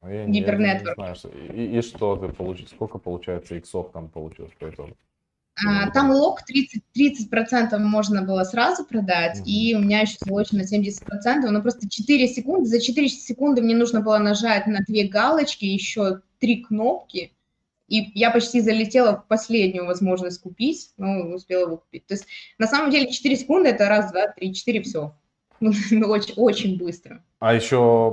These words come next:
Speaker 1: последний вопрос. Ты пользуешься какими-то скриптами,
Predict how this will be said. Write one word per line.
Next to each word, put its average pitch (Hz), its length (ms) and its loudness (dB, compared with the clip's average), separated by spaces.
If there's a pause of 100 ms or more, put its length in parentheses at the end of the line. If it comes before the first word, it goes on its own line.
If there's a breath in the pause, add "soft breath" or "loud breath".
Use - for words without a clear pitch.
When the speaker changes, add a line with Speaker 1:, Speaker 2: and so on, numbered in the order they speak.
Speaker 1:
последний 113 400 -6
вопрос. 101 460 -8
Ты 110 600 -6 (640)
пользуешься 135 640 -6
какими-то 95 1000 -8 (1200)
скриптами, 107 1300 -6